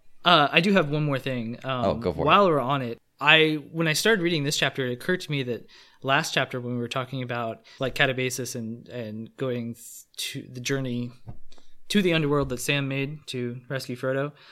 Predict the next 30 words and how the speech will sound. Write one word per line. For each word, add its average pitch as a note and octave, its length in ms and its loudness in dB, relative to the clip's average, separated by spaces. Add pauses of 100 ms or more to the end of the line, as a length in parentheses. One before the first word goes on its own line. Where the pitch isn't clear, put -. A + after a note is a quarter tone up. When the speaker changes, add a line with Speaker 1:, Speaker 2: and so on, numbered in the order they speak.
(140)
Speaker 1:
um, B2+ 460 -2 (380)
it's - 160 -12
interesting F#3 460 0
that C#3 220 -2
they, C3 440 -2 (120)
in D3 200 0
this D#3+ 180 0
journey D#3 300 0
to D#3+ 100 -6
the C3+ 120 -6
underworld, F3+ 580 -2
um, B2+ 420 -2 (800)
they C3+ 220 -2
don't E3+ 280 -2
make F3 220 -2
it A#2+ 80 -2
out, B2+ 320 -8 (840)
uh, A#2 300 -2 (200)
yet, - 500 -12 (540)
right? C#3+ 200 2
So D#3 80 0
Sam G3+ 300 4
does D#3 200 2
save C#3+ 300 0
Frodo B2+ 340 -2
from, B2 260 -4
like, A2+ 200 -8
a, A#2 200 -6 (380)
the C3+ 220 0
darkest C3 540 -4